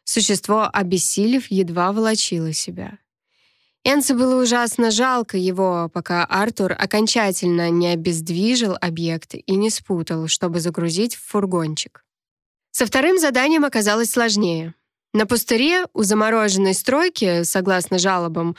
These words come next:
наблюдались разнообразные и противоречивые явления.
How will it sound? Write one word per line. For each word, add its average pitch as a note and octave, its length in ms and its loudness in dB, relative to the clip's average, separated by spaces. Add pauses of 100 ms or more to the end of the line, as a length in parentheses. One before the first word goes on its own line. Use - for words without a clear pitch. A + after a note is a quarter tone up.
(340)
наблюдались C4+ 640 2
разнообразные B3 920 2
и C#4+ 120 0
противоречивые B3+ 880 2
явления. G3+ 720 0